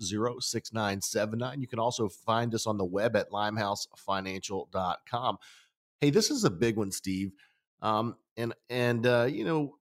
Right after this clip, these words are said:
people talk about this, uh, often, and they should.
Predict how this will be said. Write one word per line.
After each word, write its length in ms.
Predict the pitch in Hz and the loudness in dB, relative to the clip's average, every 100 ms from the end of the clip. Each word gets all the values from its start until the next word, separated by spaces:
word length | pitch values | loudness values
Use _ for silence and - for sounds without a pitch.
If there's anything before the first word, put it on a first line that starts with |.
| _ | _
people 220 | 226 240 | -8 -8
talk 340 | - 107 113 | 0 0 2
about 300 | 104 98 - | 0 -2 -2
this, 320 | 87 87 - - - | -4 -2 -4 -6 -4
uh, 260 | 78 71 - - _ | -4 -4 -8 -16 _
often, 520 | 95 95 - 120 139 - _ _ | -2 -2 -2 -2 -2 -6 _ _
and 200 | 95 98 - | -6 -6 -8
they 140 | 95 | -6
should. 540 | 90 - 98 78 123 | -4 -2 -2 -2 -4